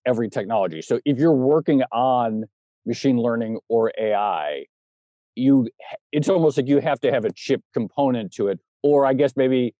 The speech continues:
it makes sense to pursue a chip component rather than just sort of writing code, writing software, and then running that on generic off-the-shelf chips from some other company.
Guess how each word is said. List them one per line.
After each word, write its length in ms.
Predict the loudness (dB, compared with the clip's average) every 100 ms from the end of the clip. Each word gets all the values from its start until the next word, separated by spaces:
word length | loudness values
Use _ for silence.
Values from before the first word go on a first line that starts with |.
| -4
it 120 | -4
makes 400 | 0 0 0 -2
sense 300 | -4 -2 -2
to 140 | -6 -10
pursue 760 | -6 -6 -8 0 4 4 2 -2 _ _ -8
a 80 | -6
chip 260 | -2 -4 -2
component 480 | -4 -2 -4 -4 -2
rather 340 | 0 2 0
than 260 | -2 -4 -2
just 240 | -2 -2 _ _ -6
sort 120 | -4
of 120 | -4 _ _ -6
writing 380 | -2 0 -2 -6
code, 360 | 2 4 6
writing 300 | 4 2 2
software, 640 | -2 -2 -2 0 0 0 -2 _ _ _
and 180 | -2 0
then 280 | 0 -2 -4 -6
running 560 | -2 -2 -2 -6 -10 -2
that 320 | 0 0 -2 -6
on 360 | -6 -4 -6 -10 -10 -8
generic 540 | -6 -4 -2 -2 -2 -4 -4
off-the-shelf 680 | -4 -4 -10 -4 -2 -2 -8 _ _ _ _
chips 240 | -6 -6 _
from 140 | -12
some 180 | -10 -10
other 160 | -10 -12
company. 300 | -16 -20